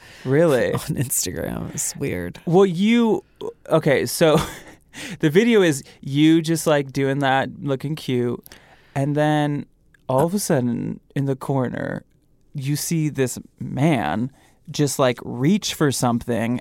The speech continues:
Speaker 1: and then he ducks
Speaker 2: Ye-
Speaker 1: out.
Speaker 2: <laughs> Yeah,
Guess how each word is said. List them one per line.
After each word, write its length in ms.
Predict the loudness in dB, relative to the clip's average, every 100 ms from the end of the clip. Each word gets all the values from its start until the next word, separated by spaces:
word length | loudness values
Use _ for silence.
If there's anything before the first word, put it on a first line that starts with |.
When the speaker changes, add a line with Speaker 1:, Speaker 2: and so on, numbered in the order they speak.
| 0
Speaker 1:
and 200 | 0 2
then 160 | 2
he 200 | 0 -2 -4 -8 -20 -16 -16 0
ducks 320 | 2 2 2
Speaker 2:
Ye- 80 | 0
Speaker 1:
out. 260 | 2 0 -2 -8
Speaker 2:
<laughs> 100 | -4
Yeah, 320 | 0 2